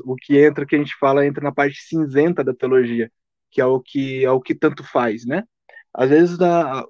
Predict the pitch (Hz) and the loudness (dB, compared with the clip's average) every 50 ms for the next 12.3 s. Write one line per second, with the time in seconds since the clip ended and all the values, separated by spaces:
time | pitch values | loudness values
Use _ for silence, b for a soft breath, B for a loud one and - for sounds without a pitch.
0 | _ - 143 147 156 175 180 170 165 160 165 175 175 170 170 165 147 - 160 156 | _ -4 -4 -2 0 -2 -2 -2 2 4 4 4 4 2 -4 -10 -6 -4 -2 -2
1 | 165 170 170 165 160 - 160 156 143 139 147 156 147 - - 160 156 147 143 139 | -2 -2 -4 -6 -8 -8 -10 -8 -8 -8 -8 -10 -10 -10 -10 -10 -6 -6 -6 -6
2 | 139 - 151 156 156 147 151 147 - - 156 156 147 143 - - 156 151 143 143 | -4 -2 -2 -2 -2 -4 -8 -12 -8 -6 -6 -6 -6 -8 -8 -6 -6 -6 -6 -8
3 | - - - 143 147 160 156 151 147 160 151 143 135 139 147 139 151 139 143 139 | -10 -6 -4 -2 -2 -2 -2 -4 -4 -6 -6 -6 -6 -8 -6 -4 -4 -4 -4 -6
4 | 147 139 - 156 147 143 135 143 151 151 143 147 139 135 139 - - - 131 131 | -6 -4 0 2 2 2 2 2 2 0 0 0 -2 -2 -6 -8 -6 -4 -2 0
5 | 131 120 117 113 98 - _ - 127 131 131 123 117 120 117 127 131 131 - - | 0 0 -2 -4 -6 -10 _ -8 -6 -4 -2 -2 -4 -2 0 0 0 0 0 -4
6 | 139 123 - 143 - 143 - - - - - - - 120 135 160 190 - B B | -4 -4 -4 -4 -4 -6 -6 -4 -4 -4 -4 -4 -6 -6 -8 -8 -8 -10 B B
7 | B B B B B - 165 180 180 196 190 185 190 165 175 185 196 196 196 190 | B B B B B 0 2 4 4 4 4 4 4 6 6 6 6 6 2 2
8 | 185 175 175 196 208 196 - 180 160 156 147 - 180 - - 180 175 - - 170 | 2 4 4 4 2 0 0 -2 -2 -2 -2 -4 -6 -6 -6 -8 -8 -6 -6 -6
9 | 165 - - 175 180 185 202 185 - 180 175 180 175 - 175 165 180 196 190 208 | -6 -4 -2 -2 0 0 -2 -4 -4 -2 -2 -2 -2 -2 -2 0 0 0 0 0
10 | 190 180 160 160 185 196 - 208 190 185 - 196 185 190 214 240 233 - 226 214 | 0 0 0 0 -2 -2 0 0 0 2 2 2 0 0 0 0 -2 -2 -4 -4
11 | 185 - - 196 196 196 185 180 - 170 156 147 143 143 139 135 135 131 127 127 | -4 -4 -4 -2 0 0 0 0 0 -2 -2 -2 -2 -4 -6 -6 -8 -8 -8 -12
12 | - - - 117 113 - | -14 -10 -8 -8 -8 -8